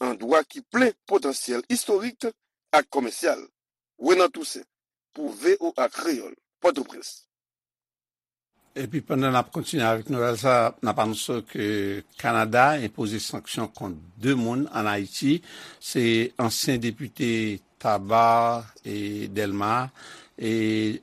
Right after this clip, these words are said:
Speaker 2: Anel Belizer avèk Charles Kouko Seremi, ki se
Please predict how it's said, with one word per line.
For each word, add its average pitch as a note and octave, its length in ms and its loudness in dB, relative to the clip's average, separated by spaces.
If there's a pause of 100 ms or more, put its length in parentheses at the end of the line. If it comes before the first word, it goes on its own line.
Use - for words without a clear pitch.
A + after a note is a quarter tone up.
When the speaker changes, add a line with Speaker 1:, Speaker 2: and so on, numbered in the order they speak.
Speaker 2:
Anel G#2+ 320 4
Belizer G#2+ 640 2 (100)
avèk G#2+ 320 2
Charles G#2+ 400 0
Kouko C3+ 320 -8
Seremi, A#2+ 480 -4 (480)
ki - 140 -8
se C3+ 200 -2